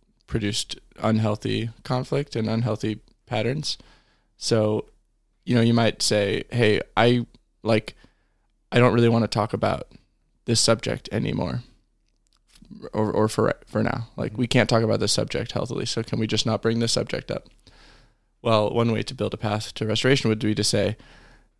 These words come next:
Speaker 1: um, either say, "Let's, let's plan to revisit this in,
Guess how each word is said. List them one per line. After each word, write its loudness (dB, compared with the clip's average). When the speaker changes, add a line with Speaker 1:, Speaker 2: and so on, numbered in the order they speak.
Speaker 1:
um, -4
either 4
say, 2
"Let's, 0
let's 4
plan 4
to 2
revisit 4
this 0
in, 0